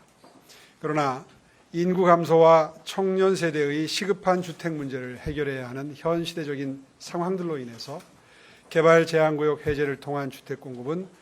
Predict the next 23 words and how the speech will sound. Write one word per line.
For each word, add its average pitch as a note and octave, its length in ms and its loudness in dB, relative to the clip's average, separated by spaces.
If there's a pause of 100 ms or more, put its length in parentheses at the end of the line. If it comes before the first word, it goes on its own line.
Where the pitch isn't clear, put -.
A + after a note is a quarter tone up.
(220)
피치 G#3+ 300 0
못할 E3 480 -4 (100)
선택이 C#3+ 460 -10
되었습니다. A#2 600 -14 (800)
서울시는 E3+ 680 2 (440)
시민들이 F3+ 560 4
우려하는 E3+ 480 6
내용들을 D3+ 480 0
깊이 F#3+ 300 -8
고민하고 C#3 720 -6 (540)
개발 D#3 380 4
제한구역 C#3+ 480 -2
내에 C#3 380 -6
관리되지 D3 500 -4
못한 C#3 400 -10
훼손지 C3+ 380 -10
등 A#2+ 260 -16 (100)
보존 D#3+ 340 0
가치가 D#3 440 0
상대적으로 F3+ 720 -2
낮은 C#3+ 300 -2
지역을 D#3+ 380 -2
활용해서 C#3 640 -8